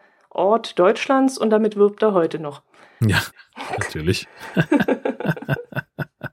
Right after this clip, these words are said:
Speaker 2: Mir ist noch eine Geschichte aufgefallen, die ich, äh, ganz fantastisch fand.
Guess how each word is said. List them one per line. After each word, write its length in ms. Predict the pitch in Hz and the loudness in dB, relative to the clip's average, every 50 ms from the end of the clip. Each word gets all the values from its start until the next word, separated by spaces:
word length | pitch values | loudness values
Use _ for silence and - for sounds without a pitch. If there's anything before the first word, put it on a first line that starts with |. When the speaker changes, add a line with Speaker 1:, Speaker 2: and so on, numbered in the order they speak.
| _ _ _ _ _ _ _ _ _ _ _ _ _ _ _ _ _ | _ _ _ _ _ _ _ _ _ _ _ _ _ _ _ _ _
Speaker 2:
Mir 140 | - 131 156 | 2 4 4
ist 120 | 170 - - | 4 4 2
noch 100 | 156 139 | 2 2
eine 180 | 123 147 147 | 4 4 4
Geschichte 360 | 139 127 - 160 160 - 127 | 4 4 2 2 2 2 2
aufgefallen, 520 | 117 117 - 123 117 - 120 117 117 113 113 | 0 2 0 0 0 2 2 2 2 0 0
die 200 | 120 113 104 92 | 0 0 0 0
ich, 280 | 107 - - - - - | 0 -2 -4 -6 -6 -4
äh, 140 | - 104 120 | -4 -2 0
ganz 240 | - 120 131 131 - | 2 2 2 2 2
fantastisch 500 | - 117 107 127 135 - - 104 - - | 0 0 2 2 2 2 2 0 -2 0
fand. 420 | - 101 92 92 101 117 - - | 0 0 0 0 0 -2 -6 -10